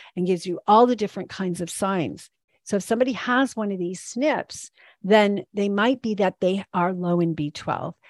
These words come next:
And if they also have the, the symptoms and they have high homocysteine and they have high M C V, chances are really good. And they have high methylmalonic acid. Chances are really good that there's a B twelve deficiency. So let's look at a couple more.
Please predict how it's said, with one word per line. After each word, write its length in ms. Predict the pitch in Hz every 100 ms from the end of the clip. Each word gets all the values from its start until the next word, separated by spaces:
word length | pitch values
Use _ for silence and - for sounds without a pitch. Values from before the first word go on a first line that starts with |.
| - -
And 120 | 180
if 100 | 180
they 140 | 180
also 280 | 220 262 247
have 260 | 226 214 190
the, 340 | 180 175 - _ _
the 240 | 175 180 - _ _ _ _ _
symptoms 760 | - 330 403 - 202 185 220 - - - _
and 400 | 240 349 403 403
they 120 | 381
have 320 | 330 311 294
high 200 | 240 202
homocysteine 680 | 190 165 165 156 - 165 165
and 240 | - 233 370 415
they 140 | 392
have 240 | 302 277 220
high 300 | 220 185 -
M 160 | 185 175
C 200 | - 175
V, 160 | 226 226
chances 460 | - - 208 208 190
are 100 | 185
really 300 | 180 160 160
good. 260 | 131 110 - - -
And 160 | - 214
they 60 |
have 320 | 208 208 175 -
high 320 | - 180 170
methylmalonic 680 | 170 170 160 165 160 151 147
acid. 320 | 147 147 - - - -
Chances 320 | - 311 330
are 100 | 311
really 240 | 277 254 240
good 200 | 233 190
that 120 | 180
there's 220 | - 175
a 40 | 175
B 140 | 170
twelve 340 | - 165 156 -
deficiency. 720 | 156 160 - 151 - - - -
So 180 | - 269
let's 220 | 523 -
look 140 | 587
at 80 | 480
a 40 | 427
couple 280 | 277 240
more. 260 | 202 160 -